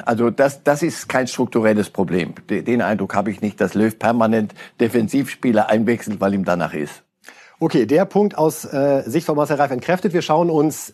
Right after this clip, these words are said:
Speaker 2: den zweiten Vorwurf von Lothar
Speaker 1: Ich
Speaker 2: Matthäus.
Speaker 1: entk-, um Gottes Willen, ich entkräfte nicht Lothar. Ich sage nur meine
Speaker 2: <laughs> Sie
Speaker 1: Meinung.
Speaker 2: sagen Ihre
Speaker 1: Um Gott-
Speaker 2: Meinung und die ist in dem Fall nicht die von Lothar Matthäus. Das ist doch in Ordnung. Äh, Lothar sagt auch, ich wundere mich, wen ich sehe, dass da viele Spieler wie Nico Schulz für Deutschland auflaufen,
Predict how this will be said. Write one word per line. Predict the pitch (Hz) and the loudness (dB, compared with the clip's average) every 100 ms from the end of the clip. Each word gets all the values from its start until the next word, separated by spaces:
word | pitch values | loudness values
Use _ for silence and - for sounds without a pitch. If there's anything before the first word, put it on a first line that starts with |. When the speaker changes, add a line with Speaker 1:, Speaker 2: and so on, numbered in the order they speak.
| - | -2
Speaker 2:
den | 139 | 0
zweiten | 117 143 175 156 | 2 0 0 -2
Vorwurf | - 147 120 113 101 | 0 2 2 2 0
von | - 113 110 104 | 0 0 0 -2
Lothar | 113 131 123 | -2 0 0
Speaker 1:
Ich | 117 104 120 | -2 -2 0
Speaker 2:
Matthäus. | 135 175 | 2 2
Speaker 1:
entk-, | 131 | 0
um | 113 | 0
Gottes | 113 123 131 | 0 0 -2
Willen, | 117 117 | -2 0
ich | |
entkräfte | 113 110 135 147 135 | -2 0 -2 0 -2
nicht | 123 - | -2 0
Lothar. | 135 139 104 | -2 0 0
Ich | 170 - | 0 0
sage | 185 123 139 131 | 0 0 -2 -2
nur | 131 | -2
meine | 123 117 120 | 0 0 0
Speaker 2:
<laughs> | |
Sie | |
Speaker 1:
Meinung. | 117 117 | 0 2
Speaker 2:
sagen | 220 240 | 2 2
Ihre | 233 214 | 2 2
Speaker 1:
Um | |
Gott- | 180 | 2
Speaker 2:
Meinung | 196 220 214 | 4 4 2
und | 170 | 2
die | 175 | 0
ist | 202 | 2
in | 185 | 2
dem | 147 160 190 | 2 2 2
Fall | 156 143 147 | 2 2 0
nicht | 127 139 - | -2 -4 -2
die | 139 | -2
von | 131 | 0
Lothar | 127 123 | 0 0
Matthäus. | 135 127 117 90 | 0 0 -2 -2
Das | 135 | -4
ist | 147 | -2
doch | 151 | -2
in | |
Ordnung. | 165 160 117 90 - - - - - - | 0 0 -2 -8 -12 -20 -20 -20 -20 -4
Äh, | 139 | 0
Lothar | 156 220 208 170 | 2 2 0 0
sagt | 185 - | 0 0
auch, | 180 208 | -2 -2
ich | - 123 | -4 0
wundere | 185 254 220 180 | 2 2 2 2
mich, | 196 139 | 0 2
wen | 196 190 | 2 2
ich | 135 | 0
sehe, | 123 208 208 101 85 | -2 0 2 0 -4
dass | - 139 | -6 -2
da | 160 | -2
viele | - 214 214 | 0 2 2
Spieler | - - 202 185 | 0 -2 0 0
wie | 160 | 0
Nico | 175 175 156 | -2 -2 -4
Schulz | - 196 214 - | 0 0 0 -2
für | 170 | -2
Deutschland | 139 165 185 180 143 | 0 0 0 -4 -2
auflaufen, | 143 185 180 165 180 185 | -2 0 0 0 0 -2